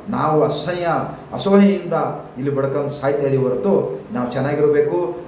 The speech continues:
ನಾವು ಮೂರು ಚೆನ್ನಾಗಿರ್ಬೇಕು, ನಮ್ಮ ಕ್ಷೇತ್ರದ ಚೆನ್ನಾಗಿರ್ಬೇಕು, ನಮ್ಮ ಊರಿನ ಜನತೆ ಚೆನ್ನಾಗಿರ್ಬೇಕು ಅಂತಂದೇಳಿ ಕೆಲವೇ ಕೆಲವರು ಮಾತ್ರ ಅವರನ್ನು ಊರಿಂದ ಆಚೆ ಕಡೆ ಇರ್ತಾರೆ. ಒಳ್ಳೆಯದನ್ನ ಬಯಸುವವರನ್ನ ಊರೊಳಗೆ ಕರ್ಕೊಳ್ಳೋದಿಲ್ಲ. ಎಲ್ಲರೂ ಒಳ್ಳೇದಾಗ್ಲಿ, ಬದಲಾವಣೆಯಾಗಿ ಜಾತಿ ಧರ್ಮಗಳನ್ನು ಬಿಟ್ಟರೆ ಮಾತ್ರ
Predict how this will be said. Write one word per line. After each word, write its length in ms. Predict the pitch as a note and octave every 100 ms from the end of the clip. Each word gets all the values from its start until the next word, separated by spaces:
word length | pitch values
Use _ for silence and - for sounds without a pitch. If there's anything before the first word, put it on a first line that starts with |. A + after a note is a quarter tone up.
| B2
ನಾವು 200 | C#3 C#3
ಮೂರು 240 | E3+ A3
ಚೆನ್ನಾಗಿರ್ಬೇಕು, 960 | G3+ F3+ E3 E3 D#3 D#3+ F#3+ G#3 G3+ G3 -
ನಮ್ಮ 180 | C3+ D3+
ಕ್ಷೇತ್ರದ 500 | - F#3 G3 F#3 -
ಚೆನ್ನಾಗಿರ್ಬೇಕು, 760 | D#3 D#3+ D#3 D#3+ D#3 E3+ F#3 F3+ -
ನಮ್ಮ 160 | B2 C#3+
ಊರಿನ 340 | F3 A3 G#3
ಜನತೆ 380 | - F3 E3 D#3+
ಚೆನ್ನಾಗಿರ್ಬೇಕು 560 | D3+ D3 D3+ C#3+ C#3+ C#3
ಅಂತಂದೇಳಿ 760 | C3+ B2 C#3 F#3 D3+ - - - -
ಕೆಲವೇ 360 | A#2+ C#3+ E3 E3+
ಕೆಲವರು 300 | D3+ C#3 B2+
ಮಾತ್ರ 320 | A#2+ A#2+ A2+ G#2 G2 - -
ಅವರನ್ನು 360 | A#2 D#3 D#3+ D3+
ಊರಿಂದ 320 | D#3 G3 F3+
ಆಚೆ 300 | C#3+ E3 F#3+
ಕಡೆ 120 | E3
ಇರ್ತಾರೆ. 580 | D3+ C3 C3 B2 G2+ - -
ಒಳ್ಳೆಯದನ್ನ 400 | A#2 C#3+ C#3 C3
ಬಯಸುವವರನ್ನ 760 | A#2+ C3 D#3 D#3 C#3+ C#3+ C#3+ D3+ E3 E3 - A#2+
ಊರೊಳಗೆ 320 | D3+ D3 -
ಕರ್ಕೊಳ್ಳೋದಿಲ್ಲ. 760 | B2+ A2+ C#3 B2+ B2 C3 C#3 - - -
ಎಲ್ಲರೂ 240 | B2 A#2+
ಒಳ್ಳೇದಾಗ್ಲಿ, 840 | A#2 C#3+ C#3+ C#3 D3 D3 - -
ಬದಲಾವಣೆಯಾಗಿ 880 | B2+ B2+ C#3+ C#3+ C#3 C#3+ D#3+ - - F#2+
ಜಾತಿ 340 | B2+ C#3 D3
ಧರ್ಮಗಳನ್ನು 500 | C#3 C3+ D3 C#3+ C#3
ಬಿಟ್ಟರೆ 320 | B2+ D3+ D#3
ಮಾತ್ರ 320 | D#3 E3+ -